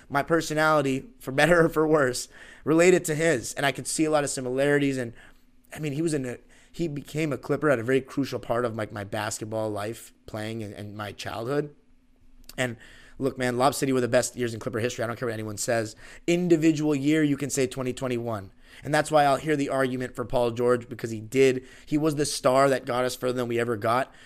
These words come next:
But again, we don't get there without Kawhi's first round performance against Dallas. In terms of the totality, Chris Paul, Blake Griffin are right there.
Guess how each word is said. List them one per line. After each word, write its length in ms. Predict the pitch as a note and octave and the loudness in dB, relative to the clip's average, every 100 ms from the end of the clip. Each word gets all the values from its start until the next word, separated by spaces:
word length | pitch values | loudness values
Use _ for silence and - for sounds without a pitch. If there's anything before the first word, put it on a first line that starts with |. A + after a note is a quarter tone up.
| - - | -6 2
But 80 | |
again, 260 | G3 A3 E3 | 4 4 4
we 80 | F3 | 6
don't 180 | A#3+ F3+ | 4 4
get 140 | F#3 | 4
there 120 | D#3 | 4
without 180 | C#3+ C3+ | 4 4
Kawhi's 380 | - A#2+ C3+ - | 2 2 2 2
first 260 | C3+ B2+ | -2 -2
round 240 | A2+ D3 C#3+ | 0 0 -2
performance 360 | B2 A#2+ A2+ | -6 -6 -6
against 220 | A#2+ G#2+ G#2 | -6 -6 -4
Dallas. 420 | A2 C#3 A2+ - - - | 0 0 -2 -10 -18 -10
In 100 | D3+ | -8
terms 260 | D3 B3 C4 | -2 0 0
of 80 | F3 | 0
the 120 | C3+ | 0
totality, 720 | - A#2 - B2+ D#3 F3+ A3+ | -2 -4 -2 2 2 2 -2
Chris 260 | - G3+ G3+ | 0 0 2
Paul, 240 | - F3+ | 4 4
Blake 220 | C#3 C#3+ | 4 -2
Griffin 300 | C#3+ C#3+ C#3+ - | 0 -2 -4 -4
are 160 | A2 | -6
right 280 | A2+ A#2+ A#2 | 0 -2 0
there. 280 | A#2+ F#2+ | -2 -4